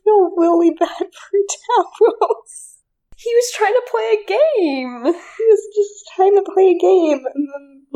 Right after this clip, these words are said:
Speaker 1: Vriska happened. Just like, what the fuck? <laughs> Hey, Vriska?
Speaker 2: Hey, Vriska? Now, they do talk about, like, the teams that they're on, and Aradia and Tavros are both on Team Charge,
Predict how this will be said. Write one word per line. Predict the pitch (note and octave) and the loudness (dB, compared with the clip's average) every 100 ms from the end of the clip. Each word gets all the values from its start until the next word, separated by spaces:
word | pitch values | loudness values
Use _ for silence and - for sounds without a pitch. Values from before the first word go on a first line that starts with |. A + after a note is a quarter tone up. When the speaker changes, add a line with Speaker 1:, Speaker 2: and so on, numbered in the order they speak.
| C#4 | 0
Speaker 1:
Vriska | D#4+ D#4 - B3 A#3 | 0 0 0 2 4
happened. | A#3 A3+ A3+ A3+ A#3+ B3 C#4 _ _ _ _ - - | 2 0 0 -2 -4 _ -20 _ _ _ _ -10 -4
Just | D4+ D4+ | -2 2
like, | D4+ C#4 | 2 0
what | C4 B3 C#4 C#4+ - | -4 -2 0 -2 -2
the | C4 - _ | -6 -8 _
fuck? | - B3+ - - | -2 -2 -4 -8
<laughs> | - _ _ _ _ _ - - - - - | -8 _ _ _ _ _ -20 -6 -6 -6 -2
Hey, | D#4 | 2
Vriska? | C4+ A#3+ C4 C4+ - G4+ G4+ G#4+ _ _ | 2 2 0 0 -2 0 2 0 _ _
Speaker 2:
Hey, | - A#4 - - | -4 -4 -4 -6
Vriska? | A3 - - E5+ F#5+ F#5+ - _ _ _ _ _ - | -6 -6 -2 2 2 0 -12 _ _ _ _ _ -4
Now, | D4+ | -2
they | D4+ D4 | 0 0
do | D4+ D#4+ | 0 0
talk | F4+ F4+ | 0 0
about, | F#4 D#4+ - | 2 0 0
like, | C4 C4 | -2 -2
the | |
teams | A#3 - A3 A#3+ | -6 -4 -2 -2
that | C#4 C4 | -2 -2
they're | C4+ C#4 | -2 0
on, | D4 D#4 E4 F4 _ | 0 0 -4 -10 _
and | B3+ A#3 G#3+ - | -2 0 -4 -4
Aradia | A#3+ A#3+ D#4+ E4+ E4 C#4+ - - | -2 -2 -2 0 0 0 -4 -6
and | - A#3+ A#3+ A#3 A3 | -4 0 0 -4 -14
Tavros | - A3+ A3+ A3+ A3+ | -6 -4 -2 -4 -4
are | G#3+ | -6
both | G#3 A3 A3 | -2 -4 -2
on | G#3 F#3+ | -4 -4
Team | - G3+ - - | -4 -4 -4 -8
Charge, | - - A3 F3+ - - - B3 D#4 - - | -8 -2 0 0 -4 -8 -10 -16 -16 -16 -16